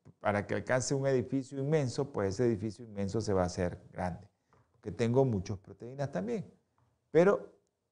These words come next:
¿qué pasa con tus carbohidratos, con tu grasa y tus proteínas? Que a veces me preguntan, Doctor, mire, eh,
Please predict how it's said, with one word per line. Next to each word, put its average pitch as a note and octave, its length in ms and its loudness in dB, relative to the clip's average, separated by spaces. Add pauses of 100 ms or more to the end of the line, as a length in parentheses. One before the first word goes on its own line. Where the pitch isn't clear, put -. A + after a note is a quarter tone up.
(100)
¿qué G3 100 2
pasa F#3+ 460 0
con C#3 140 -6
tus A2 160 -10
carbohidratos, F#2+ 760 0 (160)
con G2+ 220 -6
tu F#2 160 -12
grasa A2+ 420 -2
y A#2+ 60 -4
tus G2+ 180 -14
proteínas? F2 640 -4 (2000)
Que A2 80 4
a - 20 8
veces A#2 240 8
me D#3 120 6
preguntan, A#2+ 500 2
Doctor, A#2 340 4
mire, B2+ 500 0 (420)
eh, G2+ 720 0